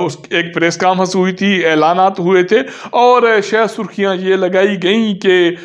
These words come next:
इंतखाबाती इत्तेहाद हो गया। लेकिन एमक्यूएम के, अ, जो रहनुमा हैं डॉक्टर मकबूल सिद्दीकी,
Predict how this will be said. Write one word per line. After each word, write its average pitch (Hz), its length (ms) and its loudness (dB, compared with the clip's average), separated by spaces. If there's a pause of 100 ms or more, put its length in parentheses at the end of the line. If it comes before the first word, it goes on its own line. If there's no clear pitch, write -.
(140)
इंतखाबाती 170 840 0
इत्तेहाद 147 560 -2
हो 113 160 -10
गया। - 280 -16 (1400)
लेकिन 185 640 0
एमक्यूएम 190 440 0
के, 175 360 2
अ, 160 80 -14 (260)
जो 165 360 2
रहनुमा 170 420 0
हैं 226 460 2
डॉक्टर 180 300 -2
मकबूल 156 760 -2
सिद्दीकी, 214 600 0